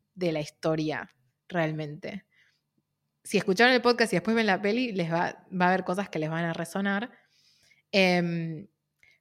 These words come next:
pero yo, hay varias películas en realidad de Disney y Pixar que, no sé, están remambeados con el tema del árbol y que pasa desapercibido,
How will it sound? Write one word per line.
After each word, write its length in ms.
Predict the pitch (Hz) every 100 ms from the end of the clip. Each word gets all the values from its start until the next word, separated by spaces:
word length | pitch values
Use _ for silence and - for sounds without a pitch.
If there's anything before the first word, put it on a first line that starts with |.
| _
pero 180 | 185 175
yo, 120 | 220
hay 120 | 214 226
varias 360 | 214 247 196
películas 480 | - 165 160 156 160
en 140 | 170 160
realidad 340 | 160 165 170
de 80 | 165
Disney 280 | 165 170 156
y 40 |
Pixar 380 | 208 - 180 175
que, 160 | 160
no 100 | 190
sé, 260 | 196 277 269
están 240 | - 214
remambeados 800 | 233 254 254 208 185 185 220 240
con 140 | 208 160
el 120 | 160
tema 220 | 185 196
del 140 | 170
árbol 420 | 170 180 180 220 277 - - - _
y 140 | 202 180
que 160 | 196
pasa 360 | 190 202 220 269
desapercibido, 880 | 226 208 175 151 - 160 196 180